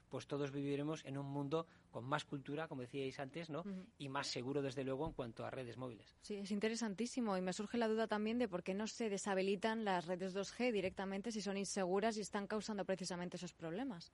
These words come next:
Speaker 1: Por el coste que tiene. Todas las operadoras han invertido en el despliegue de antenas en el territorio geográfico de su país un dinero enorme en montar las redes dos G. No sé si os acordáis que al principio el ministerio tenía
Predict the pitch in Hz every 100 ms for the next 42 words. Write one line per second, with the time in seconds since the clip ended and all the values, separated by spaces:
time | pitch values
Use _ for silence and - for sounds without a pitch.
0 | - 113 107 101 123 - 135 135 156 180
1 | 131 - 147 156 156 151 147 151 143 175
2 | 143 110 - 135 147 151 151 147 139 127
3 | - 180 143 120 117 117 - - 139 160
4 | 135 120 117 113 156 160 101 - - 123
5 | 120 117 117 - 113 104 131 143 - 139
6 | 160 170 131 113 127 117 123 160 185 -
7 | - - 135 131 131 139 165 147 120 143
8 | 156 156 185 - - 143 127 120 123 135
9 | 147 165 139 117 104 160 127 156 151 147
10 | 151 151 147 143 139 170 160 143 143 143
11 | - 151 156 147 127 143 151